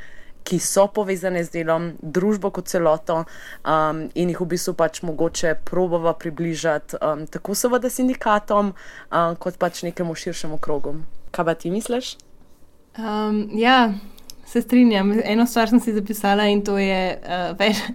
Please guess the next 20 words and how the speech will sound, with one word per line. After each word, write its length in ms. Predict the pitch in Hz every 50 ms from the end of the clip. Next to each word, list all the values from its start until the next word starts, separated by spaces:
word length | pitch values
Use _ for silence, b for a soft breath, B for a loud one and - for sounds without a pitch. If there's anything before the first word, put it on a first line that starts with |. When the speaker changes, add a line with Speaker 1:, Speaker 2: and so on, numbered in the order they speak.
| - -
Speaker 2:
več 320 | - 208 226 247 - -
gostov, 480 | - - 196 208 233 247 - - 226 202
več 220 | 190 202 214 208
zgodb, 340 | 202 214 202 202 214 226 208 196
več 300 | 196 196 220 214 - -
razprav. 600 | 208 208 214 - - - 180 180 185 202 233 254
<laughs> 20 | 240 - - 240 240 - 262 285 - - - - B B B B B B B B B B 226
Um, 480 | B - 214 202 208 208 208 202 214
ker 140 | 208 226 240
ja, 100 | 247 254
točno 240 | 254 269 254 285 285
to, 100 | 247 277
kar 160 | 262 285 269
si 160 | 285 - 254
rekla, 280 | 226 208 214 240 - -
pač 180 | - 208 214 214
to 160 | - 247 247
ne-, 180 | 240 233 233 226 - -
iskanje 500 | - 220 208 - - 220 214 226 240 233
neke, 380 | 220 208 208 214 208 - 226